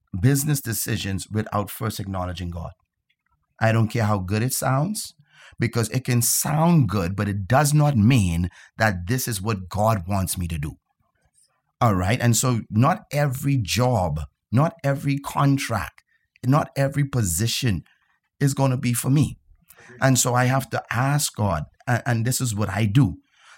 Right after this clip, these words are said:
The Bible says that the wisdom of God is first pure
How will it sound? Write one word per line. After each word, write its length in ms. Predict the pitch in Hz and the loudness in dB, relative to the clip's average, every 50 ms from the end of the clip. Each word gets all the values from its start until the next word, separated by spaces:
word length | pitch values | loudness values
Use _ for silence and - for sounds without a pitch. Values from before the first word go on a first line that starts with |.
| _ - | _ -2
The 80 | 123 | 0
Bible 360 | 120 123 127 143 165 180 196 175 | 2 2 4 2 2 2 0 0
says 280 | - - 131 117 107 | 0 2 2 0 0
that 120 | 110 104 90 | 0 -2 -2
the 80 | 104 | -2
wisdom 640 | 90 85 90 85 110 127 135 123 107 113 131 123 110 | -2 -2 0 2 4 4 4 2 2 2 2 4 4
of 160 | 101 87 90 | 2 0 -4
God 240 | 85 95 95 98 92 | -6 -4 -4 -2 -2
is 100 | 87 82 | -4 -6
first 420 | - - - 107 95 - _ _ | -6 -4 -4 -4 -4 -4 _ _
pure 480 | - - - - 156 123 101 82 67 | -12 -8 -4 -2 -2 -2 -2 -4 -8